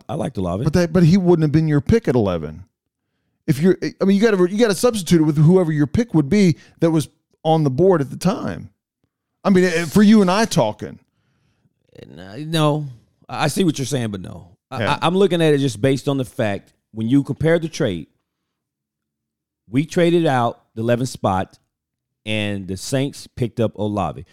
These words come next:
Speaker 1: So would you rather have Olave versus the four players that we got? And I'm saying I will take the four players we got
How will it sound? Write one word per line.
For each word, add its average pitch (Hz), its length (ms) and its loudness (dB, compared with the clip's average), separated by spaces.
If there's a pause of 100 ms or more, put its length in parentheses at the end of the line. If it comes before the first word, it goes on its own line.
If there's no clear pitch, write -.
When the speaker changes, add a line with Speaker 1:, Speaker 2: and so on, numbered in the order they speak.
(140)
Speaker 1:
So - 140 -4
would 110 200 -2
you 110 60 -4
rather 110 220 -2
have 107 160 -4
Olave 143 520 -2
versus 120 400 -6
the 117 100 -10
four 113 260 -2
players 101 340 -4
that 95 100 -6
we 90 120 -6
got? 78 340 -10
And 92 140 -10
I'm 104 140 -8
saying 101 360 -8
I 92 120 -10
will 92 120 -8
take 101 220 -8
the 98 80 -10
four 95 220 -8
players 82 340 -10
we 80 120 -16
got 76 240 -18